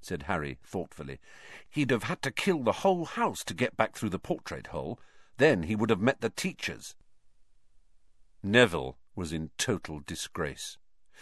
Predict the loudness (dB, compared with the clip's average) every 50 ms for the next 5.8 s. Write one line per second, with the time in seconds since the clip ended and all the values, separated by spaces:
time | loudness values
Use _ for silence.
0 | -18 -6 -2 -2 2 4 4 4 4 4 2 4 6 8 8 8 6 4 2 2
1 | 0 0 -4 -8 -4 -2 0 0 2 4 4 6 4 4 2 -2 -6 -2 2 4
2 | 6 6 6 4 2 0 0 -2 -4 -4 -2 -4 -4 -4 -6 -12 -10 -4 -2 0
3 | 0 0 0 -2 6 8 10 10 10 8 6 4 2 0 0 0 0 -2 0 4
4 | 6 8 8 8 8 6 4 0 0 0 0 0 0 2 2 4 4 4 4 2
5 | 2 0 2 2 2 2 2 0 0 0 0 -4 -8 -8 -10 -12